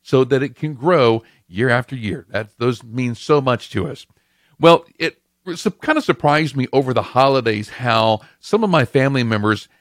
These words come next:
had not even experienced anything A I yet. A few of the kids that, that I talked to had <laughs> because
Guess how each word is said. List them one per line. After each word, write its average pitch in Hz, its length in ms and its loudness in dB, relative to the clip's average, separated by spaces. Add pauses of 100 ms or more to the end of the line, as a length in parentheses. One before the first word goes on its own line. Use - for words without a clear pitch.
(180)
had 147 140 0
not 175 280 -2
even 170 400 0
experienced 143 880 -2
anything 175 680 -2
A 127 200 -2
I 107 220 0
yet. 98 360 -4 (480)
A 95 140 -8
few 123 340 -2
of 98 220 -4
the 101 260 -8
kids - 360 -6
that, 107 360 -6
that 104 140 -2
I 98 100 0
talked - 440 -4
to 101 320 -4
had 98 640 -2
<laughs> - 40 -20
because 131 640 0